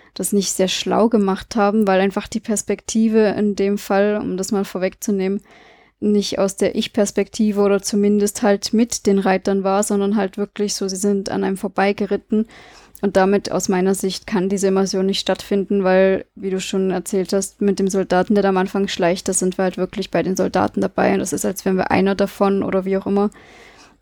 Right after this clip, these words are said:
Natürlich hat das da diesen Effekt viel stärker, dass es das, äh, erhöht. Aber wenn ich jemanden vorbeireiten sehe und aber selbst, äh, diese Galoppbewegung habe, dann verstehe ich halt nicht, wieso. Und dann kann's den Effekt in dem Sinne nicht verstärken. Wobei,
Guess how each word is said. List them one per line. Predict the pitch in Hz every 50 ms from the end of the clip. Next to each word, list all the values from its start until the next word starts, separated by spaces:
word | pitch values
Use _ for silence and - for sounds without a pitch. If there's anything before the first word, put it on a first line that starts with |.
| - - _ - -
Natürlich | 202 202 190 - - 208 202 202 196 226
hat | 196 -
das | 196 185
da | - 196 185
diesen | 175 190 175 202 196
Effekt | 185 196 - 190 185 - -
viel | - 220 196
stärker, | - - - - 185 185 190 - 196
dass | 190 196 185 -
es | 196 185 -
das, | 196 190 185 - - - - -
äh, | - - 190 185 185 175 -
erhöht. | - 185 202 202 208 214 214 - - - - - - - - - _ -
Aber | - 196 190 165
wenn | 180 190
ich | 190 185 -
jemanden | 190 190 196 190
vorbeireiten | - - - 180 180 196 202 202 196 196 - 208
sehe | 190 - - 190 190 202 202 202
und | 202 202 196
aber | 196 185 190
selbst, | 185 - 196 190 202 202 - - - - - - - -
äh, | 190 196 196 196 196 190 202 - - - - -
diese | 208 190 - 208 196 202 202 202 202 190 190 208 -
Galoppbewegung | - 196 190 190 196 _ - 226 202 185 202 196 202 196 208 202 196 202 208
habe, | - 190 190 202
dann | 196 202
verstehe | 190 - 202 - - - 190 202
ich | 208 240
halt | 226 190 -
nicht, | 202 196 190 - -
wieso. | 202 185 - 202 190 190 202 208 - - - - - - - - _ _ _ -
Und | - - 190 -
dann | 185 190
kann's | 185 214 180 180 -
den | - 196 190
Effekt | 190 - - 185 - 190
in | 190 175
dem | 185 185
Sinne | 180 185 190 185
nicht | 185 185 190 190 - -
verstärken. | - 190 - - - 180 175 170 - 185 180 180 180
Wobei, | 185 - - 185 180 180 180 185